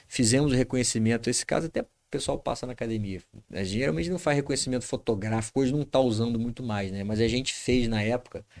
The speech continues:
com as vítimas. Pô, quando a gente prendeu todos os caras, nós pegamos o reconhecimento fotográfico. Cara, era muito parecido.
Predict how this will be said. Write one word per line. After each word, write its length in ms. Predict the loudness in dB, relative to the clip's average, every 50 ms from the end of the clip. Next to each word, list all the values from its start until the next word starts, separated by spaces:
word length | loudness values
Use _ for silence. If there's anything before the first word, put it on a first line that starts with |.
| -20 -20 -6 _ -4 -4
com 160 | 2 6 8
as 120 | 8 8 8
vítimas. 480 | 6 4 2 0 0 -6 -14 -16 -20
Pô, 180 | -10 _ -10 -6
quando 200 | -6 -4 -4 -4
a 20 |
gente 180 | -4 -4 -6 -10 -4 _
prendeu 400 | 0 0 2 2 2 2 2 0
todos 240 | 0 2 2 2 2
os 160 | 2 -6 -6
caras, 540 | -4 -4 -4 -4 -4 -6 -10 -14 -16 -20 _ _ _ _ _ _ _ _ _ -20 -20 -8
nós 160 | -4 -4 -4
pegamos 380 | 0 0 0 2 4 2 2 4
o 40 | 4
reconhecimento 580 | 2 4 4 2 2 2 2 2 2 2 2
fotográfico. 760 | 0 -6 -4 -4 -4 -2 -2 -2 -2 -2 -4 -8 -14 _ -20 _ _ _ _ _ _ _ _ _ _ _ _ _ _ _ _ _
Cara, 160 | -8 0 4 4
era 100 | 6 6
muito 380 | 4 4 4 4 2 2 0
parecido. 520 | -2 -2 -2 -2 -6 -6 -8 -8 -10 -10